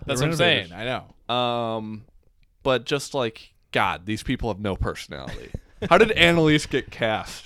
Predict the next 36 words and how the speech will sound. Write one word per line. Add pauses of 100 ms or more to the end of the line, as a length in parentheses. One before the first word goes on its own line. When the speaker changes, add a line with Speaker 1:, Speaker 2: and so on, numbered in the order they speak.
Speaker 3:
She
gave
that
C
B
S
bio.
They
should
have
just
said,
like,
"We
gotta
move
on."
<laughs> (460)
Speaker 2:
Yeah. (1200)
I
have
no
idea. (200)
I
have
no
idea. (840)
Speaker 1:
Okay. (460)
Speaker 2:
Let's
Speaker 1:
Um,
Speaker 2:
be
called
sis. (680)
Speaker 1:
And
that's
really